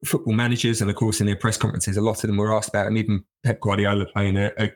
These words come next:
a great tribute to him at the weekend, and likewise Eric Ten Hag as well, obviously Manchester United manager. But it wasn't just the managers, it was, it was the fans as well.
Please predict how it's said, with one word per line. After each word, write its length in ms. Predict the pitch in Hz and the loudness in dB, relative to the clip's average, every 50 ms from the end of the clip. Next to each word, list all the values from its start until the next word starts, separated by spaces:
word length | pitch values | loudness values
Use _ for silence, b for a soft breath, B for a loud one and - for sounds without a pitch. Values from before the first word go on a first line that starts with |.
| _ - | _ -4
a 60 | 113 | -4
great 360 | 107 - 120 113 120 120 113 - | -2 0 2 2 2 0 0 -2
tribute 340 | - - 92 90 98 80 | -2 -2 0 0 0 -2
to 140 | - - 101 | 0 0 0
him 100 | 92 90 | 2 0
at 80 | 90 - | 0 0
the 60 | 98 | 0
weekend, 360 | 98 95 87 - - 95 95 | 0 0 0 0 0 0 2
and 100 | 92 98 | 2 2
likewise 380 | 98 98 - - - 95 92 - | 2 0 0 -2 -2 -2 0 0
Eric 200 | 101 101 - - | 0 0 0 0
Ten 160 | - 104 95 | -2 -2 0
Hag 280 | 104 107 107 107 98 104 | 0 0 0 0 0 -2
as 120 | 101 98 | -2 0
well, 180 | 117 113 110 107 | 0 0 0 0
obviously 280 | 101 - - - 101 | -2 -4 -4 -2 -2
Manchester 420 | 101 98 90 - - - - - 107 | -2 -2 -4 -4 -4 -6 -4 -2 -2
United 300 | 120 123 120 - - 151 | 0 0 -2 -2 -2 -2
manager. 380 | 120 110 107 98 - 107 101 B B B B B B B B B _ - | 0 0 0 0 0 -2 -4 B B B B B B B B B _ -6
But 60 | - | -2
it 40 | 123 | 0
wasn't 220 | 135 127 131 127 | 2 2 2 0
just 120 | 131 - | 0 -2
the 60 | - 120 | 0 0
managers, 400 | 123 131 127 110 - 95 95 107 | 0 0 0 -2 -2 -4 -4 -2
it 100 | 90 - | 0 0
was, 280 | 120 110 - - - - | 0 2 2 0 0 0
it 120 | 117 - | -2 -2
was 240 | - 113 - - - - | 0 -2 -2 -4 -6 -4
the 100 | 135 117 | -4 -2
fans 480 | - - 120 117 113 110 104 95 - - | 2 2 2 2 2 0 -2 -2 -2 -4
as 160 | 104 95 - | -4 -2 0
well. 320 | 123 117 117 110 101 - | 0 2 2 0 0 -2